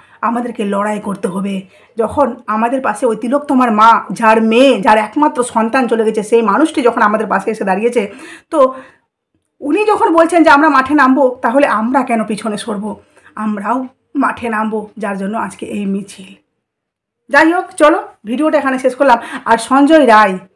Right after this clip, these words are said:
সঞ্জয় রায়ের অনেক তথ্য কিন্তু এক এক করে আমাদের সামনে আসছে আজকে, আহ, শুধু হইচই চারিদিকে এই নবান্ন অভিযান নিয়ে। কিন্তু সঞ্জয় রায়,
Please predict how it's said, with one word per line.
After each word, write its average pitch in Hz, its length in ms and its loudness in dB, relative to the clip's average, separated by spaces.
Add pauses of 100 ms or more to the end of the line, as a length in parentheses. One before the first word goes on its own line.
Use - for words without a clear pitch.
(260)
সঞ্জয় 294 480 -2
রায়ের 254 300 4 (120)
অনেক 330 480 2
তথ্য 254 280 -2
কিন্তু 254 200 0
এক 220 180 -4
এক 254 80 -6
করে 226 200 -2
আমাদের 208 340 -4
সামনে 208 420 -8
আসছে 196 320 -10
আজকে, 220 400 -2 (320)
আহ, 214 540 2
শুধু 254 300 0
হইচই 247 380 4
চারিদিকে 233 420 -2
এই 214 460 -4
নবান্ন 208 400 -2
অভিযান 202 360 -2
নিয়ে। 196 280 -4 (280)
কিন্তু 196 180 -6
সঞ্জয় 220 460 -2
রায়, 208 280 0